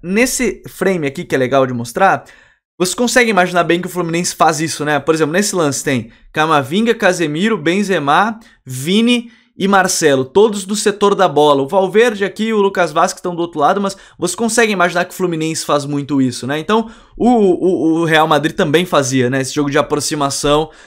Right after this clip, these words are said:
muita gente próxima no setor da bola. E aqui eu quero que vocês notem a movimentação dele pra finalizar, uma outra característica que ele acaba tendo. Recebeu, tocou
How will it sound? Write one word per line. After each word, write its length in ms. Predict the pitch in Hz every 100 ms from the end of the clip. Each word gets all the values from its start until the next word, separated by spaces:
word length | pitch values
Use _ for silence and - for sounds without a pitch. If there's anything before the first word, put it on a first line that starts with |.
| - 160
muita 240 | 185 185
gente 240 | 165 170
próxima 380 | - 156 156 156
no 40 | 151
setor 300 | 156 151 143
da 100 | 139
bola. 380 | 131 143 180 180 - 127
E 100 | 170
aqui 200 | 170 208
eu 80 | 208
quero 160 | 196
que 80 | 196
vocês 240 | 185 185
notem 260 | 170 170 175
a 20 |
movimentação 600 | 165 156 160 156 147 151
dele 180 | 151 175
pra 380 | 180 160 180 185 _
finalizar, 880 | - - 254 285 240 202 147 131 113 - _ -
uma 80 | 139
outra 220 | 165 165
característica 600 | 165 156 156 156 147 160
que 120 | 156
ele 80 | 147
acaba 340 | 147 143 139
tendo. 340 | 143 123 113 - _ _ _ -
Recebeu, 760 | 220 - 214 160 190 226 226 - _
tocou 720 | - 196 180 - 185 220 233